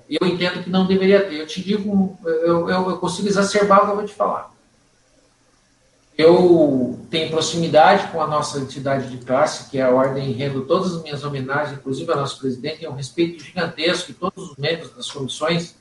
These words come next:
Mas eu chego no fórum lá em São Paulo, quando tava atuando mais com o direito tributário, e eu vejo lá que o advogado, ele tem um elevador como todo mundo. E ao fundo tá lá, né, o elevador privativo para magistrados e procuradores.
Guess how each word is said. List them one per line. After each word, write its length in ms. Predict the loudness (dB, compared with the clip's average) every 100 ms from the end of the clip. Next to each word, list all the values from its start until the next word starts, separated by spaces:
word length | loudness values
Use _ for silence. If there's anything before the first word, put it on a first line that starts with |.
| _ _ _ -20 _ _ _ 0
Mas 180 | 2 6
eu 80 | 4
chego 300 | 6 6 6
no 80 | 6
fórum 320 | 6 6 6
lá 120 | 2
em 20 |
São 200 | 2 -2
Paulo, 680 | 4 6 8 6 2 -2 -6 -10
quando 200 | -10 -6
tava 260 | 0 0 0
atuando 360 | -4 -4 -2
mais 240 | -2 -4 -6
com 80 | -8
o 20 |
direito 240 | -10 -10
tributário, 480 | -10 -10 2 4 4
e 40 | 0
eu 100 | -2
vejo 180 | -6 -6
lá 160 | -12 -14 _ _ _ _ _
que 100 | 4
o 60 | 6
advogado, 480 | 6 4 6 6 6
ele 140 | 4
tem 100 | 0
um 600 | _ _ _ _ _ -4
elevador 420 | 0 2 4 4
como 200 | 4 -6
todo 300 | -2 0 0
mundo. 260 | -2 -4 -6 -14 _ -20 -20 _ 0
E 80 | 6
ao 240 | 8 6 4
fundo 220 | 2 0 0
tá 100 | 2 4
lá, 200 | 4 0
né, 120 | -2
o 40 | -2
elevador 400 | 2 2 4 0
privativo 760 | 2 0 0 -4 -6 -8 -14 _ _
para 360 | 2 2 2 -4
magistrados 880 | -2 0 0 -6 -10 -2 -2 -2 -8
e 60 | -10
procuradores. 1160 | -4 -2 0 0 0 0 -4 -4 -8 -16 -20